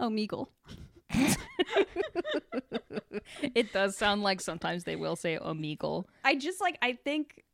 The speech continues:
Speaker 2: Some of them are more Kiwi than others. <laughs>
Speaker 1: Is Emery the same actor
Speaker 2: No.
Speaker 1: as, okay,
Speaker 2: No.
Speaker 1: so it's just they found two extremely Kiwi
Speaker 2: Yes.
Speaker 1: individuals.
Speaker 2: Or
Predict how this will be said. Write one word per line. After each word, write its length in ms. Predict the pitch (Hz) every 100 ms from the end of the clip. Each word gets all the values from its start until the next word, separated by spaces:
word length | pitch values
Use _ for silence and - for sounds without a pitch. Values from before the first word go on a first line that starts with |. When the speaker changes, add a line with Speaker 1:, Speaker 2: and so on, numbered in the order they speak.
| -
Speaker 2:
Some 220 | - 277
of 80 | 403
them 120 | 392
are 80 | 240
more 200 | 180 170
Kiwi 360 | - 180 170 170
than 140 | 165
others. 280 | 165 170 247
<laughs> 60 | 285
Speaker 1:
Is 0 | 480 480
Emery 420 | - 587 - 698 - 508
the 60 | 427
same 720 | - 302 294 294 302 285 226 -
actor 680 | 208 208 240 - 285 269 254 -
Speaker 2:
No. 60 |
Speaker 1:
as, 580 | 202 208 208 214 - - -
okay, 420 | 208 208 170 160
Speaker 2:
No. 40 | -
Speaker 1:
so 300 | 247 226 214 -
it's 200 | 226 -
just 220 | 254 240
they 120 | 240
found 300 | 226 233 220
two 240 | - 240 208
extremely 600 | - - 220 208 196 180
Kiwi 680 | - 214 190 180 170 170 - _ -
Speaker 2:
Yes. 320 | 147 - -
Speaker 1:
individuals. 640 | - 202 180 180 185 185 175
Speaker 2:
Or 140 | 175